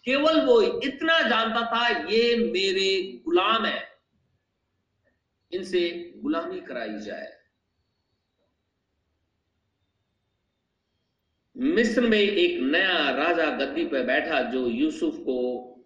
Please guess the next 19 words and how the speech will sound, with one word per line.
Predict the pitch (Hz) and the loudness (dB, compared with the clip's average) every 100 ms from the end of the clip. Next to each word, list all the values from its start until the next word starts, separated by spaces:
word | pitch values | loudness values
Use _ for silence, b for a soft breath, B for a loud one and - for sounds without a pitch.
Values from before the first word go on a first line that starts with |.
| - | -10
नहीं | 110 127 147 170 | -6 -4 -2 -2
जानता | 127 113 104 98 87 | 0 -2 -4 -6 -10
था। | - - - - - _ - - - - - - _ _ _ _ _ - | -10 -16 -20 -20 -20 _ -12 -12 -10 -16 -20 -20 _ _ _ _ _ 4
उसने | 240 220 277 302 | 6 8 8 6
अपनी | 277 220 262 | 2 2 2
प्रजा | 208 220 254 233 | 2 2 2 2
से | 233 | 2
कहा, | 220 208 226 | 4 2 2
"देखो, | 202 226 247 226 | 4 4 8 8
इजरायली | 185 151 208 220 226 208 175 | 6 4 2 4 4 4 4
हमसे | 165 202 214 208 165 143 | 2 -4 -2 0 2 0
गिनती | - 202 214 214 196 147 - | 0 -2 -2 -2 0 0 0
और | 151 151 | 0 0
सामर्थ | 143 - 202 202 208 180 | -2 -4 -2 0 -2 -2
में | 165 | -2
अधिक | 156 160 226 214 | -2 -2 -2 0
बढ़ | 160 | 0
गए | 143 139 160 | 0 0 0
हैं, | 247 - | 0 -4